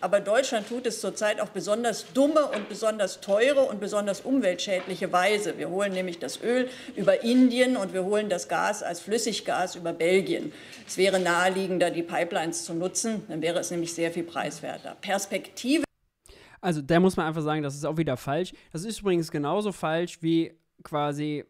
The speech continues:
Speaker 2: die Kürzungen, die gesamte Kürzungspolitik an den Kürzungen, ähm, äh, bei den Jobcentern ausfindig zu machen. Ja, da hat sie eben ein paar hundert Millionen, die das Jobcenter weniger hat,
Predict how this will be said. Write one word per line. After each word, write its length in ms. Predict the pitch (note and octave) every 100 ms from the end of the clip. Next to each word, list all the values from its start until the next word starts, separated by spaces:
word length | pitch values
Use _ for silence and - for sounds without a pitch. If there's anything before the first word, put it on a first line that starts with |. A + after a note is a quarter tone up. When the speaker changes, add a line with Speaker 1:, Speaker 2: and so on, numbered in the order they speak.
| -
Speaker 2:
die 240 | C3+ C#3+
Kürzungen, 1000 | C3+ - A3+ D4 - - F#3+ E3+ E3 F3+
die 80 | D#3
gesamte 520 | D3+ C#3+ G3+ C4 B3+
Kürzungspolitik 1300 | - A3+ A#3 - A3+ G#3+ - G#3 G#3 F#3 G#3+ G#3 - - - -
an 260 | F3+ F#3
den 160 | F3 E3+
Kürzungen, 640 | F3 F3 F3 D#3 D#3 D3
ähm, 540 | C3+ C#3+ C#3 C3+ C3 C3 _
äh, 540 | B2+ B2+ B2 B2 B2 -
bei 140 | B2+
den 100 | C3+
Jobcentern 600 | C3 D#3 - A#2 A#2+ A#2
ausfindig 600 | - B2 - B2 A#2+ A#2
zu 100 | -
machen. 320 | B2 A2+ A#2+ A#2
Ja, 100 | B2
da 100 | C3
hat 80 |
sie 100 | E3
eben 140 | D#3+ D3+
ein 40 |
paar 440 | D3+ D#3 G3 G#3 F#3
hundert 240 | F#3+ F#3
Millionen, 440 | D#3+ D#3 F3+ F#3 D#3
die 140 | D#3+
das 240 | D#3 -
Jobcenter 480 | F3+ E3+ E3+ D#3+ C#3
weniger 360 | D#3 G3 E3+ D3
hat, 200 | F3+